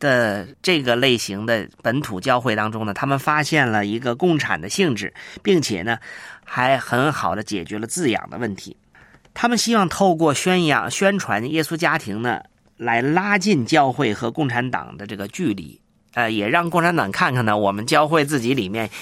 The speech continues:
也有哈，呃，这样的一个基督教社会主义的这个群体。那我们简单介绍一下耶稣家庭成立哈，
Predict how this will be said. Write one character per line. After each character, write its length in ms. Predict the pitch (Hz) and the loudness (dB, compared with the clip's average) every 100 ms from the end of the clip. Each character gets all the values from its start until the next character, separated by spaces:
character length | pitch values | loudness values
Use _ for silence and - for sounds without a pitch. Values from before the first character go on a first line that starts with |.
| - | -8
也 320 | 101 123 175 | 0 2 4
有 260 | 151 92 | 4 0
哈， 240 | - 98 95 - - - - - | -4 -6 -8 -10 -20 -20 -20 -8
呃， 300 | 104 104 101 | -4 -2 0
这 160 | 160 | 2
样 200 | 147 110 | 4 2
的 100 | 104 | 0
一 120 | 101 | -2
个 240 | 110 107 76 127 | -2 -2 -4 -6
基 140 | 147 | -4
督 60 | 147 | 2
教 160 | 156 | 2
社 220 | 131 - 180 | 2 2 2
会 140 | 180 | 2
主 200 | 120 101 | 0 -4
义 200 | 147 247 | 0 2
的 100 | 139 | 2
这 120 | 104 | 0
个 100 | 98 | -4
群 260 | 95 - 101 | -8 -8 -8
体。 200 | 110 - _ _ _ - - - - - - | -10 -14 _ _ _ -18 -16 -16 -16 -16 -8
那 160 | 233 185 | 0 2
我 100 | 156 | 2
们 100 | 185 | 0
简 220 | 123 104 | -2 0
单 180 | 135 156 | -2 0
介 200 | 170 160 | 0 0
绍 180 | 139 | 2
一 60 | 120 | 0
下 60 | 110 | 0
耶 180 | 123 | -2
稣 160 | 127 139 | -2 -4
家 220 | 135 131 | -2 -2
庭 220 | 117 104 | -2 -6
成 300 | 107 - 92 | -6 -8 -8
立 160 | 117 104 | -6 -8
哈， 160 | 92 | -8